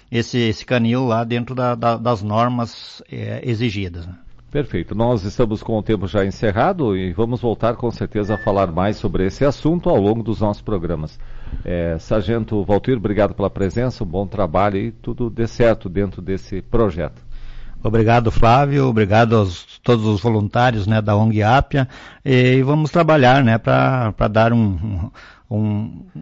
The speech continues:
Speaker 1: uma, cessar um pouco, né, é, essa grande quantidade de, de animais no nosso município, né?
Speaker 2: Obrigado, Franklin.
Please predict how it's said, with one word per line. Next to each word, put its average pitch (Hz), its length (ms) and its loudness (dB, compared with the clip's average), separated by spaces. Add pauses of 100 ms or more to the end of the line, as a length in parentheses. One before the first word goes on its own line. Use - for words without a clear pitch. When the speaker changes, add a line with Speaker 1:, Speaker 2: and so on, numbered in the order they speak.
Speaker 1:
uma, 127 680 -4
cessar 165 500 4
um 165 80 6
pouco, 139 420 6
né, 123 360 4 (260)
é, 123 540 2
essa 113 340 4
grande 139 280 4
quantidade 117 520 2
de, 117 200 0
de 110 100 0
animais 104 400 2
no 107 80 -4
nosso 101 180 -4
município, 95 440 -4
né? 92 100 -10 (160)
Speaker 2:
Obrigado, 117 360 4
Franklin. 127 520 0